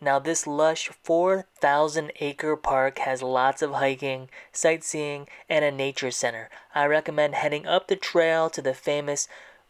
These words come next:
twelve hundred foot Iao Needle to take in the amazing views of the rainforest. This sacred Iao Valley has great historical significance and is where King Kamehameha the first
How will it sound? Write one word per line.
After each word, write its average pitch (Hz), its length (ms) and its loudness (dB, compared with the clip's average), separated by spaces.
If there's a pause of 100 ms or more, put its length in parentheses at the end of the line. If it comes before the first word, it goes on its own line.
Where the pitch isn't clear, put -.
(120)
twelve 165 340 4
hundred 151 300 0
foot 135 340 4 (100)
Iao 143 440 4
Needle 160 520 -2 (160)
to 139 100 -8
take 151 340 0
in 139 220 -4
the 131 140 -4
amazing 135 580 -4
views 131 380 -4
of 135 160 -4
the 127 80 0
rainforest. 123 720 -2 (180)
This 156 260 2
sacred 156 480 0
Iao 156 380 2
Valley 139 340 4
has 143 260 0
great 156 460 -4
historical 139 680 0
significance 135 800 -6 (240)
and 156 80 -4
is 139 160 -2
where 147 380 4
King 160 440 -8
Kamehameha 139 920 -2
the 120 60 -4
first 139 480 -2